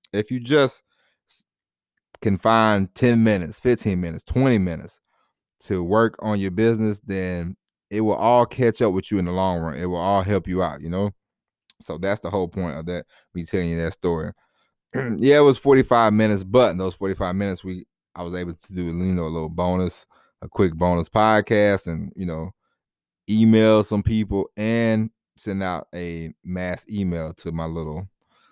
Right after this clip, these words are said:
you know, to my worldwide audience. So, as you well know, in this podcast, we just, I just give you the story that I'm doing, so that way you can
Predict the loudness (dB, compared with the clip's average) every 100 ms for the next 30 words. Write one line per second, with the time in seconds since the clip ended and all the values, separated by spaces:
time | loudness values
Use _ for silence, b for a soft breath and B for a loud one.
0 | _ -8 -6 -6 -10 _ _ _ _ _
1 | -6 -4 -2 -4 -8 -14 _ _ _ _
2 | -4 0 2 0 0 2 0 0 -6 -16
3 | -6 2 2 0 _ _ _ _ _ _
4 | _ _ _ _ _ _ _ _ _ b
5 | b b b b _ _ -8 -4 -2 0
6 | 2 2 0 0 -2 0 0 2 2 0
7 | 2 2 2 0 -4 -6 -8 0 2 2
8 | 0 -4 -8 -14 -8 -6 -4 -6 -6 -2
9 | 0 -2 -2 2 2 2 2 2 2 -2
10 | -2 0 0 0 0 0 -2 -4 -6 -8